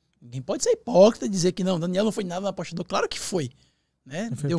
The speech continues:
Speaker 1: muitas,
Speaker 2: importante.
Speaker 1: importantíssimo, claro. Como apostador também foi muito importante pra
Speaker 2: Sim.
Speaker 1: ele,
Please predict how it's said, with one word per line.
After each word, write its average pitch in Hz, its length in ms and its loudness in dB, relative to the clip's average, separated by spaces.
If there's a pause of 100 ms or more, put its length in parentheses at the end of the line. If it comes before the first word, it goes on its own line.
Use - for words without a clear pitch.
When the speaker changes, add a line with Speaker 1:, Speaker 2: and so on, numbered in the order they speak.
Speaker 1:
muitas, 202 240 6
Speaker 2:
importante. 165 320 -4
Speaker 1:
importantíssimo, 190 920 -2
claro. 190 280 -6 (360)
Como 180 380 8
apostador 226 460 2
também 190 220 -4
foi 185 140 -8
muito 180 220 -6
importante 190 500 -6
pra - 180 -4
Speaker 2:
Sim. 370 60 0
Speaker 1:
ele, 131 280 -2